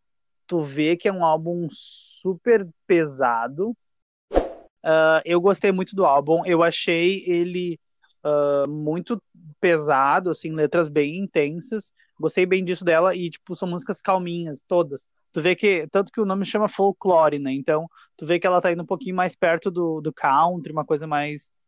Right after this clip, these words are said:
mais tranquila. Eu também senti nesse álbum, admito que eu senti na letra um pouco de, de fim de relacionamento. Eu até me perguntei, será que ela terminou o namoro, por isso que ela lançou? Porque ela tava quase casando com o cara, né, que ela tava junto.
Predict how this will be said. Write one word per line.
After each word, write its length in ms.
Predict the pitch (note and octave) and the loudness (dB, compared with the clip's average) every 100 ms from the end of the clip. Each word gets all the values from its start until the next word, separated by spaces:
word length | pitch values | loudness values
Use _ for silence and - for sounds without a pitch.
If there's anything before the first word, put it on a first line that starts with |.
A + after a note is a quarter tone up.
| _ | _
mais 220 | - D#3 - | -2 -2 0
tranquila. 600 | F3 E3 F3 F3 G3+ - - - - _ | -2 -2 0 2 4 2 -4 -20 -20 _
Eu 260 | - F#3+ B3 | 2 4 4
também 420 | - C#4+ B3+ A#3+ | 2 2 2 2
senti 420 | A#3 A#3+ A3+ - | 2 0 0 -2
nesse 280 | F#3 G3 - | -4 -4 0
álbum, 360 | E3+ E3 F3+ F#3+ | 2 4 4 2
admito 540 | F3 F#3 E3+ D#3+ - | 0 -2 -4 -6 -6
que 100 | - | -4
eu 60 | F#3 | -4
senti 540 | - F3+ - G3+ G#3 - | -4 -8 -6 -6 -8 -4
na 180 | F3 F3 | 0 2
letra 380 | D#3+ D#3+ G3+ | 2 0 -2
um 100 | G3 | -4
pouco 340 | F3 F3 E3+ G3+ | 0 0 2 -2
de, 540 | D#3 F#3 F#3+ F#3 F#3 | -4 -6 -6 -6 -8
de 140 | D3+ E3 | -8 -10
fim 300 | - - F#3 | -10 -6 -2
de 100 | F#3 | 0
relacionamento. 760 | F#3+ F3+ G3 G3+ G3 E3+ - - _ _ _ | -2 -2 -2 0 -2 -4 -8 -20 _ _ _
Eu 140 | - D3+ | 0 2
até 180 | D3 D#3+ | 2 0
me 100 | E3+ | 0
perguntei, 400 | G3 F#3+ F#3+ F3+ | 0 0 0 0
será 240 | E3+ D3+ | 2 0
que 60 | F#3+ | 0
ela 120 | G3+ | -2
terminou 340 | B3+ A3+ F3+ | 0 0 0
o 40 | F#3 | 0
namoro, 500 | D#3+ D3 C#3 F#3+ F3+ | 0 2 4 4 2
por 100 | D#3+ | -4
isso 100 | - | -6
que 60 | |
ela 100 | D3+ | -6
lançou? 540 | D#3 D3+ - D3 E3+ F3+ _ _ | -6 -8 -4 -2 0 -2 _ _
Porque 160 | - D#3+ | -4 0
ela 100 | D#3+ | 2
tava 180 | F3 E3+ | 2 2
quase 260 | D#3+ D3+ | 2 0
casando 400 | D3+ F#3 A#3 C4+ | 0 0 2 2
com 100 | A#3 | 0
o 40 | E3 | -2
cara, 320 | E3 C#3+ C#3+ | 0 0 0
né, 180 | C3+ B2 | -4 -6
que 120 | - | -4
ela 140 | C#3 | -2
tava 260 | C3+ C#3+ C3+ | 0 0 -2
junto. 380 | C3+ C3+ B2+ | -6 -10 -12